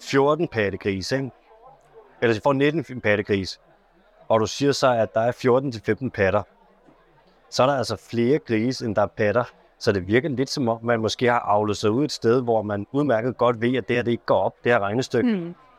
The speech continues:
Speaker 2: Mm.
Speaker 1: Mm.
Speaker 2: Jeg skal, ja, jeg skal lige skynde mig at sige, nogle, de her, alle de her grise, der dør. Nogle dør, altså, lige før fødslen,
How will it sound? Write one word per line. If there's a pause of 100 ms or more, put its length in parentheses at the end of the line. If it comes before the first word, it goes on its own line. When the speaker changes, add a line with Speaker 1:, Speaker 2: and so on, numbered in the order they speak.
(100)
Speaker 2:
Mm. (140)
Speaker 1:
Mm. (420)
Speaker 2:
Jeg
skal,
ja,
jeg
skal
lige
skynde
mig
at
sige, (1000)
nogle, (180)
de
her,
alle
de
her
grise,
der
dør. (500)
Nogle
dør, (420)
altså,
lige
før
fødslen,